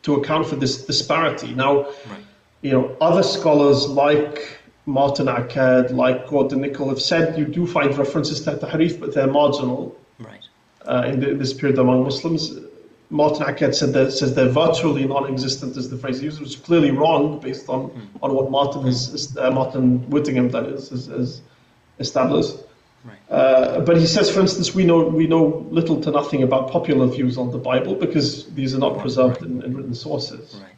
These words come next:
Speaker 2: right.
Speaker 1: And by far the most important avenue for Muslim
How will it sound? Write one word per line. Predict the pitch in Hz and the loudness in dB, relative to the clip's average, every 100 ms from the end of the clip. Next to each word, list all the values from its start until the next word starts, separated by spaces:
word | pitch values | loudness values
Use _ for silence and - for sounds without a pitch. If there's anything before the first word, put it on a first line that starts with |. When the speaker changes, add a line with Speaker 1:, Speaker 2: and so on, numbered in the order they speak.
| _ | _
Speaker 2:
right. | - _ _ _ - | -20 _ _ _ -8
Speaker 1:
And | 147 151 147 - | 2 2 2 0
by | 147 | 2
far | 147 - 180 202 | 2 2 2 4
the | 165 | 4
most | 160 156 165 - | 4 4 2 0
important | 151 - 170 160 143 | -2 2 2 2 2
avenue | 190 190 165 143 | 2 4 6 4
for | - - 151 139 131 143 | 2 0 4 4 2 -2
Muslim | 143 160 | -2 0